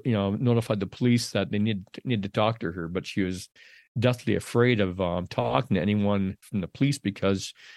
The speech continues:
she knew these guys that had done the killings were very capable of killing her. I mean, she was really in fra-, in fear of her own life. So anyway, she, um, eventually, after about two years of this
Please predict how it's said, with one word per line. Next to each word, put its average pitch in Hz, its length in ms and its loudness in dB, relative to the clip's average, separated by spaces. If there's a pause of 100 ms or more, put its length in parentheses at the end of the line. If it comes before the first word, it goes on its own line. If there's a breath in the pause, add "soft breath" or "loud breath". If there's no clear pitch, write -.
(140 loud breath)
she - 200 0
knew 135 160 6
these 104 240 6
guys 101 420 2
that 101 180 0
had 101 240 -4 (120)
done 110 160 2
the 90 80 -2
killings 98 680 -2 (500 loud breath)
were 117 120 4
very 123 260 6
capable 101 460 0
of 95 80 -2
killing 107 320 0
her. 107 260 -2
I - 40 -8
mean, 92 280 -4
she - 140 -4
was 117 160 2 (160)
really 107 440 0
in 101 140 -2
fra-, 107 300 0 (260)
in 113 80 0
fear 113 220 0
of 98 80 -2
her 98 120 2
own 95 200 0
life. 92 420 -4 (800 loud breath)
So 110 480 4 (100)
anyway, 123 320 6
she, 143 380 2
um, 113 320 4
eventually, 107 600 0 (1120)
after 107 180 -4
about 98 320 2
two - 240 2
years 160 360 4
of 101 180 0
this 101 260 -4